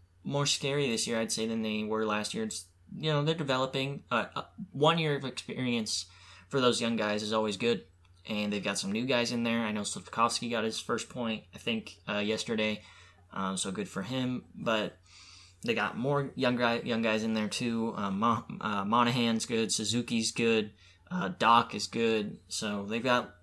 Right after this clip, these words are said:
Caulfield really good, Cole Caulfield. So they got a lot of good guys there, good young guys, and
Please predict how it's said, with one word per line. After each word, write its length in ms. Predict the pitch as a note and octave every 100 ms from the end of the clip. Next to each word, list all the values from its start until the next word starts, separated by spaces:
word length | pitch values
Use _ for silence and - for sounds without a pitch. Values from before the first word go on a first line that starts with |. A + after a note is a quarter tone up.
| -
Caulfield 580 | C#3+ C3+ - A#2+ A2
really 300 | A2 A#2+ A2+
good, 300 | G#2 G#2 G#2
Cole 180 | F#2 A2+
Caulfield. 580 | G2+ A2+ A2+ A2+ A2+ G#2 - - - -
So 440 | - B2 A#2 A2 - - -
they 120 | B2
got 160 | C#3+ A#2+
a 40 |
lot 220 | B2 B2
of 80 | A2+
good 160 | G#2+ G#2
guys 320 | G#2+ G#2+ -
there, 360 | G#2+ G#2 G#2 -
good 160 | B2 G#2+
young 200 | A2 G#2+
guys, 300 | G#2 G#2 G2+
and 240 | G#2+ G#2